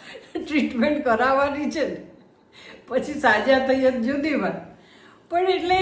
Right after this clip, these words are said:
એ જેને સ્મશાન વૈરાગ્ય કે જે, જે તમને એકદમ સત્ય લાદે ને, એની હું વાત કરું છું કે, અ, અ, અ, it happens, it happens મિત્રો, કે, અ,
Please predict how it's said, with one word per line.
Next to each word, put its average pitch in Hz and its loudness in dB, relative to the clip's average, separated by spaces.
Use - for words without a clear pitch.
એ 294 -2
જેને 330 0
સ્મશાન 302 2
વૈરાગ્ય 262 0
કે 240 0
જે, 269 0
જે 277 -2
તમને 294 -2
એકદમ 269 -2
સત્ય 247 -4
લાદે 220 4
ને, 311 2
એની 302 2
હું 302 2
વાત 247 0
કરું 240 -2
છું 320 -6
કે, 285 -4
અ, 233 -2
અ, 220 -6
અ, 220 -6
it 262 -4
happens, 220 -4
it 190 -12
happens 226 -4
મિત્રો, 202 -10
કે, 262 0
અ, 233 -6